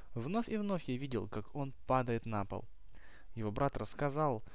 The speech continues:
что, возвращаясь домой, Эрик плакал, так сильна была боль в ногах.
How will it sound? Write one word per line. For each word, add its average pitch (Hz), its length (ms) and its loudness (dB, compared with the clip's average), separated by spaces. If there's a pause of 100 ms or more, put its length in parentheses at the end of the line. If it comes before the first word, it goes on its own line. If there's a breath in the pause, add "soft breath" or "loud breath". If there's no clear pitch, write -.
(180 loud breath)
что, 127 280 -2
возвращаясь 139 560 0
домой, 123 440 0
Эрик 135 360 2
плакал, 120 540 2 (300 loud breath)
так - 180 4
сильна 147 380 2
была 110 180 2
боль 113 240 2
в 107 80 -4
ногах. 117 460 0